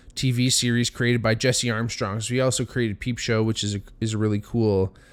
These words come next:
uh, British show. It's a, a British comedy show. But again, it's that comedy drama aspect of things. And I feel like with these shows that have, have that kind of,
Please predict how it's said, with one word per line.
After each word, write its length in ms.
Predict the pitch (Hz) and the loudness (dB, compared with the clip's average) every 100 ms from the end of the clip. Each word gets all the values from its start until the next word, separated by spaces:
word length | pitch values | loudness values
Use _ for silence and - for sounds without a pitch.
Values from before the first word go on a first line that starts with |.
| - - - - | -20 -20 -10 -2
uh, 140 | 107 | 0
British 380 | 104 131 175 127 | 4 4 6 4
show. 420 | - 123 90 110 | 4 2 4 2
It's 160 | 127 120 | 2 0
a, 100 | 110 | -2
a 120 | 117 | -2
British 420 | 120 - 131 117 - | -2 0 0 0 -4
comedy 340 | 131 139 120 | -2 0 -2
show. 360 | 101 85 82 127 - - - - _ - - _ - 127 - | -2 -2 -2 -4 -10 -20 -20 -20 _ -20 -20 _ -16 -8 0
But 280 | 143 135 - - - | 2 2 -4 -10 -2
again, 280 | 147 180 135 | 4 4 4
it's 140 | 117 | 0
that 220 | 123 107 | -2 -4
comedy 480 | - 156 151 147 127 | -2 0 2 2 0
drama 720 | 120 135 127 131 120 101 98 - - - - - - - - - - - | 0 0 2 2 2 0 -4 -8 -20 -20 -20 -20 -20 -20 -20 -20 -20 -4
aspect 560 | 120 123 - - 110 135 | 0 2 2 2 2 0
of 80 | |
things. 300 | - 117 113 | 0 2 2
And 100 | 120 | 2
I 60 | 147 | 2
feel 300 | 147 202 202 | 4 6 6
like 440 | 190 170 143 - - - - - - - | 8 8 6 4 4 4 2 0 -4 -8
with 300 | 123 151 151 | 0 2 2
these 240 | - 175 165 | 2 2 2
shows 720 | - 143 135 123 127 120 - | 2 6 6 6 6 4 0
that 580 | 120 113 113 104 - - - - | 2 4 2 0 -2 -4 -8 -6
have, 720 | 123 123 113 110 107 101 - - - - - - - - - - - - - - - - | 0 2 4 4 2 -2 -10 -16 -20 -20 -20 -20 -20 -20 -20 -20 -16 -16 -16 -20 -20 -4
have 280 | - 131 123 | 4 4 6
that 240 | 117 107 | 4 2
kind 260 | - 135 117 | 2 0 2
of, 240 | 113 98 | 2 0